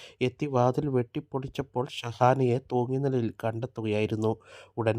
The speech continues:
കൊണ്ടോട്ടി താലൂക്ക് കോളേജിലും എത്തിച്ചെങ്കിലും ജീവൻ രക്ഷിക്കാനായില്ല.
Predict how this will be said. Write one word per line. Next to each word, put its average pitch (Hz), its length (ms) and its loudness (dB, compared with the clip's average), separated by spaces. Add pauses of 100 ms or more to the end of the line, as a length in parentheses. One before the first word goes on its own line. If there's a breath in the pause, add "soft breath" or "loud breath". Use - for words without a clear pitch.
കൊണ്ടോട്ടി 113 640 -2
താലൂക്ക് 113 420 -4
കോളേജിലും 117 600 0
എത്തിച്ചെങ്കിലും 120 720 -4
ജീവൻ 117 340 2
രക്ഷിക്കാനായില്ല. 107 800 0